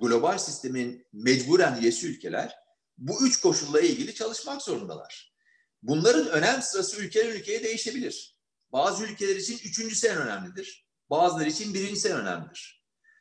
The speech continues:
Ama üç item, bu üç madde bence aslında değişmiyor. Şimdi bunları görmek, anlamak falan vesaire çok kolay değil.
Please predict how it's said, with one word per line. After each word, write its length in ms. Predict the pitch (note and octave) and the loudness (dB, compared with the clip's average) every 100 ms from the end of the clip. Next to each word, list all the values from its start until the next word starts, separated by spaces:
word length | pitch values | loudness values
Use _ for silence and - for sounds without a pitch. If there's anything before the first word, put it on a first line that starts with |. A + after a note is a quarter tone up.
| _ | _
Ama 320 | A#2+ C3+ - - | 0 2 -2 0
üç 180 | B3 - | 0 2
item, 640 | - F3+ A#3 - C3 - B2+ | 4 4 4 -2 -8 -10 -8
bu 200 | D3 G#3 | -6 -4
üç 160 | - | -4
madde 360 | C3 A2 C3+ E3 | -2 -2 -2 0
bence 280 | C3 C#3+ C3 | 0 0 -2
aslında 440 | A2+ - D#3+ C3+ | -2 -6 -6 4
değişmiyor. 520 | B2 C3 - F2 - _ _ _ _ _ _ _ _ _ | 6 6 2 -8 -14 _ _ _ _ _ _ _ _ _
Şimdi 360 | - F3 F3 G#2+ | -4 0 0 2
bunları 720 | G#3+ A#3+ A#3+ A3+ A#3 A#3 - - | 0 4 6 8 8 6 2 -10
görmek, 560 | A#2 D3+ A3 A#3 - F3 | 2 4 4 0 -2 -2
anlamak 460 | G3 G3+ G3 F#3+ | -4 -2 -6 -6
falan 320 | F3 F#3+ F3+ | -6 -6 -4
vesaire 720 | D3+ D#3+ G3 G3+ F3+ G3+ G3+ - _ _ _ _ _ _ _ _ _ | -4 -2 -4 -2 -2 -4 -6 -14 _ _ _ _ _ _ _ _ _
çok 320 | F#3+ A3 - | 2 2 2
kolay 360 | G3 F#3 E3+ D#3 | 0 4 4 4
değil. 460 | D#3+ F3 - - | -2 -4 -8 -20